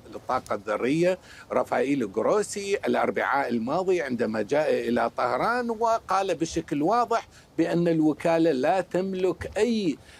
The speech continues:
شكوك في أن برنامج إيران النووي، آه، آه، أنه لا يتجه باتجاه السلاح النووي.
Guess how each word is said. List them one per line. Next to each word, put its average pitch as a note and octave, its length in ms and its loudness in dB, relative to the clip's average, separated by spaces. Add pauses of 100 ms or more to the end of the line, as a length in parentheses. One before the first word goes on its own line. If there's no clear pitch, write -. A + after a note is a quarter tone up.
(160)
شكوك G#3 640 0
في D#3 300 -2
أن D3+ 380 0 (120)
برنامج D3+ 600 0
إيران D3+ 340 0
النووي، D3+ 720 2 (420)
آه، B2+ 120 0 (420)
آه، - 20 0
أنه C#3 580 0
لا D3 140 2
يتجه D3 580 -2 (180)
باتجاه A#2 680 -2
السلاح A2+ 440 -4
النووي. G2 480 -6